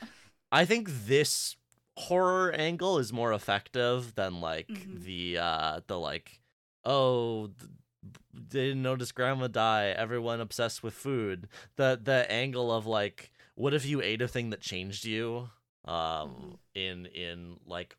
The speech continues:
Speaker 1: ways that are more subtle, I think is, is k-, fun.
Speaker 2: This guy ate an edible and did not know it.
Speaker 1: What if you got, what if you, like, got high but were stuck that way forever? <laughs>
Speaker 2: Yeah.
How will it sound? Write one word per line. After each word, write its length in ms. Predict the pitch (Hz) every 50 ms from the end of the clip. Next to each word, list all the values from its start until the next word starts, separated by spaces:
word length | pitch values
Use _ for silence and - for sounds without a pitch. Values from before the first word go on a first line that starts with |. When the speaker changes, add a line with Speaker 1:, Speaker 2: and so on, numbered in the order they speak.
| _
Speaker 1:
ways 420 | - 95 92 90 85 82 90 90 -
that 120 | 104 95
are 120 | 95 95
more 220 | 90 87 85 78 80
subtle, 640 | - - - 80 82 90 98 110 117 120 127 117 -
I 120 | 64 80 82
think 220 | - 87 80 -
is, 380 | 73 71 71 - - - - - _ _ -
is 260 | 82 78 73 - - _
k-, 80 | - - - -
fun. 460 | - - - - 69 60 69 69 80 95 _ _ _ _ _ _ _ _ _ _ _ _ _ _
Speaker 2:
This 160 | 226 214 -
guy 200 | - 247 226 208 -
ate 160 | - 208 202
an 140 | 196 185 -
edible 540 | 175 190 185 190 165 185 180 180 175 170 _ -
and 120 | 185 185
did 200 | 175 185 185 180
not 200 | 190 180 175 165
know 220 | 175 180 170 165 165
it. 120 | 165 165 _ 247 _ _ _ _ _ _ _ _ _ _ _ _ _ _ _ _
Speaker 1:
What 180 | 113 110 117
if 160 | 120 110 - 120
you 100 | 127 107
got, 320 | 127 120 110 87 - 139
what 140 | 131 156 160
if 160 | 170 - -
you, 120 | 175 175
like, 300 | 160 147 139 127 127 -
got 260 | 160 131 113 110 87 -
high 280 | - 101 101 104 110
but 160 | 90 107 95
were 120 | 73 78 82
stuck 380 | - - - 90 85 - -
that 220 | - 92 80 82 67
way 180 | 78 80 82
forever? 600 | 80 - - 87 82 76 78 80 73 80 80 104 - -
<laughs> 60 | - - _ _ _ _ _ _
Speaker 2:
Yeah. 280 | - - 196 185 175 185